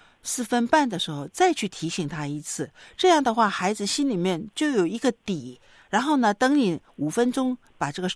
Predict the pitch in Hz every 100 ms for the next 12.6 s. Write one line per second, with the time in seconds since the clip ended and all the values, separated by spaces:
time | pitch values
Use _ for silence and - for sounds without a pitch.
0 | _ - 190 190 170 214 170 151 139 -
1 | 196 226 - 190 151 127 - 165 135 -
2 | - - - - 208 190 202 190 185 190
3 | - - 185 165 - _ _ - 175 165
4 | 190 208 220 151 117 - _ _ _ _
5 | - 220 226 190 - _ _ _ _ _
6 | _ _ _ _ _ - 359 320 240 339
7 | 269 233 196 170 208 190 269 185 131 220
8 | 226 277 233 143 131 123 - - - -
9 | 311 277 320 285 196 196 202 190 - -
10 | _ _ - 202 233 247 196 156 170 170
11 | 131 131 139 151 165 147 - _ _ 165
12 | 180 185 214 240 202 -